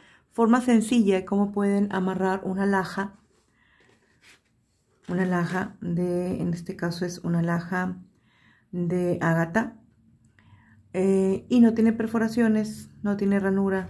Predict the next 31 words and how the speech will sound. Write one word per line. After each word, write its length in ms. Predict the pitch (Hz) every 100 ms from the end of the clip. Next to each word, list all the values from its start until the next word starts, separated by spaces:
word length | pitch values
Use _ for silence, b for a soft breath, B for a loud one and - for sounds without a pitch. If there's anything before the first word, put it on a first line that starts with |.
| 180
no 140 | 190
tiene 180 | 185 190
nada. 400 | 185 175 165 165 - _ B B B B B B B B - - 196
Eh, 840 | 202 196 202 196 196 - - - - - - -
de 200 | - 208
repente, 960 | 214 220 240 240 233 247 240 240 233 - - _ _ _ _ _
pues 240 | - 247 285
hay 80 | 269
muchas 400 | 269 277 277 254
maneras 580 | 233 208 214 208 202
de, 280 | 190 185 -
de, 320 | 190 180 175
de 80 | 180
poder 260 | 190 190 196
hacerlo, 480 | 202 202 170 165 165
pero 220 | 196 220
algo 180 | 240 277
así 400 | 277 262 247 B B B B _
sencillo 800 | - 214 220 214 277 262 269 233
y 140 | 208
básico 800 | 220 247 - 277 - 320 - - _ _ _ _
va 180 | 196 202
a 60 | 202
ser 200 | 214 180
este. 340 | 156 160 165
No, 280 | 175 185 185
no 260 | 196 196 202
es 160 | 202
una 220 | 202 190
cosa 340 | 185 185 185 190
muy, 580 | 196 196 196 190 175